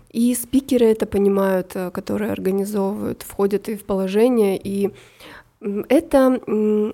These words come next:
нас сейчас, э, э, ну, так скажем, не, не, тоже не опускает на дно, <laughs> не дает нам, э, какого-то шага назад. Наоборот, мы постоянно, постоянно пытаемся,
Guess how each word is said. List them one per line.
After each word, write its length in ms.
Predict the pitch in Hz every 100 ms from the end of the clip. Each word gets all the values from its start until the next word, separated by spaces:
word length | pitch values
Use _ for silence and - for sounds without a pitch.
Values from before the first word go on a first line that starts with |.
| -
нас 240 | 208 269 -
сейчас, 500 | 214 - 220 220 -
э, 300 | 185 190 214
э, 300 | - 185 214 214
ну, 80 | 233
так 160 | 202
скажем, 640 | - 196 196 190 208 202 202
не, 80 | 208
не, 220 | 214 220
тоже 300 | - 240 226
не 120 | 196
опускает 500 | 208 247 - 226 196
на 80 | 180
дно, 300 | 185 208 320
<laughs> 640 | 392 233 226 233 226 220 - - 277 -
не 100 | 220
дает 340 | 202 214 220 208
нам, 240 | 180 196 _ _ -
э, 200 | 170 165
какого-то 580 | - 180 180 170 175 160 -
шага 340 | - 202 190 185
назад. 540 | 185 190 202 359 -
Наоборот, 540 | 214 196 196 208 381 -
мы 320 | 202 226 285 - - -
постоянно, 600 | 202 - 190 190 233 233
постоянно 720 | 208 - - 175 208 233 226
пытаемся, 640 | - - 165 220 202 -